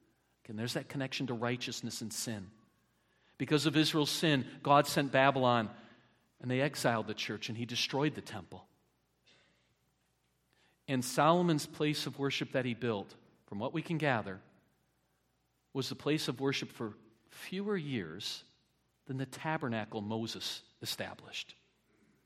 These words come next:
And congregation, that reminds us everything of this earth is passing away. Children, your toys are passing away.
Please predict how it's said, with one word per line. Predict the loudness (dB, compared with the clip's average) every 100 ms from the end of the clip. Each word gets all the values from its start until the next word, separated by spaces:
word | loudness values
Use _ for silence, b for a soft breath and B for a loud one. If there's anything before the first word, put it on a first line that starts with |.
| _ _ _ _ _ _ _ _ _ _ _ _ _
And | -8
congregation, | -4 -2 2 2 2 0
that | 0
reminds | 2 2 0 -2
us | -2
everything | -2 -2 -2 -2
of | -2
this | -4 -6
earth | -8 -8
is | -10
passing | -8 -6 -8 -8
away. | -8 -10 -12 -18 _ _ _ _ _ _ _ _ _ _ _ _ _ _ _ _ _ _ _ -12
Children, | 0 0 2 2
your | 0
toys | -4 -6 -6 -4
are | -6
passing | -8 -10 -8 -10 -12
away. | -14 -16 -18